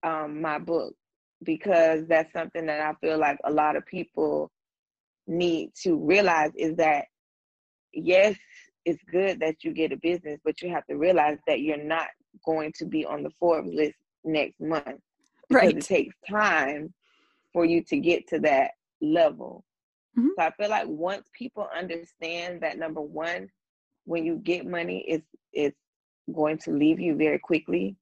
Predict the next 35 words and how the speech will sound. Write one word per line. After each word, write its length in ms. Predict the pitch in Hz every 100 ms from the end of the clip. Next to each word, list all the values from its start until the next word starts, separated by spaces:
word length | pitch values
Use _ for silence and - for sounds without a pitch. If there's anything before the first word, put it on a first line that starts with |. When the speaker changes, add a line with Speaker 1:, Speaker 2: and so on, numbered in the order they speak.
| _ _ -
Speaker 1:
So 160 | 165
if 100 | 156
you 460 | 147 165 156 156 - _ _ _ - 165
don't 280 | 165 156
get 160 | 156 165
it 140 | 160
the 100 | -
right 300 | 147 151 131
way, 400 | 143 156 170 180 - -
you, 160 | - - _ _ _ _ _
you 120 | 143 165
can't 440 | - 185 180 - _ _ _ _ _ _ _ _ -
try 320 | - 190 165 170
to 160 | - 160 160
get 280 | 160 165 - _ _
the 100 | -
right 320 | 147 156 160 -
things 300 | 156 160 160
by 180 | 170 170
doing, 400 | 165 156 156 - _ -
by 200 | 143 143
getting 320 | 156 156 156
it 100 | -
the 80 | 143
wrong 300 | 151 147 143
way. 340 | 147 160 208 - _ -
Speaker 2:
Yeah. 300 | 202 185 175 165 _ _ _ _ _ _ _ _ _ _ -
Speaker 1:
So 160 | 180
I 180 | 160 160
feel 160 | 196 196
like 200 | 185 160
once 220 | 170 175
people 280 | 220 214 175
realize 460 | 160 170 170 175 180
that, 300 | 170 175 -